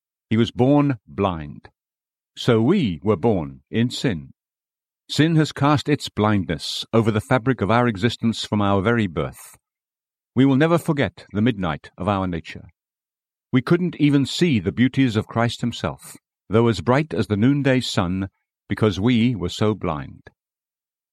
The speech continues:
This man was personally delivered from his ailment, and so have we been delivered, I trust. I know many here who can say that. They were blind, but now they see.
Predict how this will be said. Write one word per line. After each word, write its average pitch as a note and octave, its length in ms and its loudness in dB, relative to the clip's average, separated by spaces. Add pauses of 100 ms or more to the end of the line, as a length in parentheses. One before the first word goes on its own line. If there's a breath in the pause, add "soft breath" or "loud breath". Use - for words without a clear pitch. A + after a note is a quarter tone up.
(300)
This G#3 180 0
man C#3 320 2
was C#3 140 0
personally F2 720 -4
delivered A#2 340 0
from G2+ 200 -6
his F#2+ 100 -6
ailment, D#2+ 560 -8 (460)
and A2 160 -2
so C#3 420 2
have C#3 160 -2
we C#3 360 -2
been G#2 220 -2
delivered, F2+ 600 -6
I F2 100 -4
trust. - 540 -10 (800)
I B2+ 120 2
know F3+ 220 2
many D#3 380 2
here A#2+ 380 0
who A#2+ 100 0
can A#2 160 -2
say G2+ 220 -6
that. C#2 340 -14 (580)
They A2 120 2
were D3+ 240 4
blind, C3 580 -2 (140)
but - 160 -8
now A2 420 -2
they G#2 120 -2
see. F2+ 420 -12